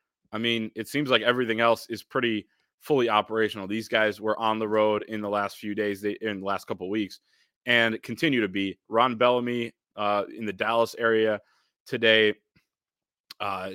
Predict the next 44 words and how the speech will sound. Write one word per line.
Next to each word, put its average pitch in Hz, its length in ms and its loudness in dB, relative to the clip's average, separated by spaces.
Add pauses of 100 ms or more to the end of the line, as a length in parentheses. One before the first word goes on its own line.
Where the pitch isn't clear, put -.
(100)
as 107 300 -4
part 110 220 2
of 101 140 4
his 131 200 -2
swing. 127 200 -4
He 113 100 0
was 98 100 -8
in 90 100 -6
Houston, 117 380 -4
I 107 80 -2
think, 110 160 -10
the 113 100 -2
other 110 120 2
day 107 180 0
as 101 140 -4
well. 110 320 0 (240)
Grant 120 280 2
Newsome, 123 540 -2
Michigan's 104 400 -8
tight 95 200 -6
ends 120 200 -2
coach, 123 360 -2 (320)
he's 120 300 -2
on 107 200 0
the 98 200 -6
East 95 200 -10
Coast 127 320 0
making 120 260 -4
some 117 200 -10
stops 110 320 0
with 110 140 -4
recruits. 113 360 -4
And 113 140 -4
then 107 200 0 (380)
Kirk 143 240 2
Campbell 120 420 2
is 110 160 -4
in 113 80 0
Ohio, 107 580 4 (420)
uh, 104 380 0
today, 101 600 2
slated 107 580 0
to 107 180 -6
see, 101 520 -6